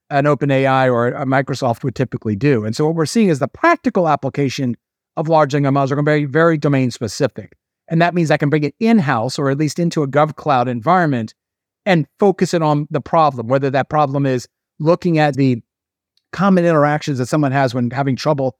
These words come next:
submitting their taxes or filling out their, their, their healthcare forms, to providing better prediction analysis on infrastructure and when it's gonna fail. I think one of the really cool areas is gonna be looking at sort of contracts and how do we can get better contracts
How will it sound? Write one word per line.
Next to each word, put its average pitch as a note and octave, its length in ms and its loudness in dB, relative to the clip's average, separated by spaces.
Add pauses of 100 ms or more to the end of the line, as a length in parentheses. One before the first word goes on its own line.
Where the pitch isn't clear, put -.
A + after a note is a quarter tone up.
submitting D3+ 400 0
their A#2+ 140 0
taxes C#3+ 680 -2 (300)
or D3 100 0
filling D#3 320 2
out C#3+ 220 2
their, C3 280 2
their, B2+ 380 -2
their C3+ 180 -2
healthcare F3 400 0
forms, B2+ 400 0 (420)
to D#3+ 380 2 (120)
providing D#3 560 0
better D#3+ 440 2
prediction E3 380 -2
analysis C#3 680 -2
on C3 400 0 (280)
infrastructure D#3+ 720 0
and C3+ 80 0
when C#3 140 2
it's B2 100 -6
gonna B2+ 200 -4
fail. C#3 580 0 (260)
I D3 80 0
think D3+ 140 4
one D#3 140 2
of - 20 0
the D3 80 2
really D#3 160 2
cool D#3+ 240 0
areas C#3+ 260 2
is B2+ 80 -10
gonna D3 140 -2
be - 20 0
looking C#3+ 320 -2
at C3 140 2
sort C3+ 120 -6
of A#2+ 60 -6
contracts D#3+ 640 -4
and B2+ 100 -4
how B2 160 -4
do D3 80 0
we C#3+ 140 -2
can D3 120 -6
get C#3+ 200 -4
better D3 240 0
contracts D#3+ 680 -4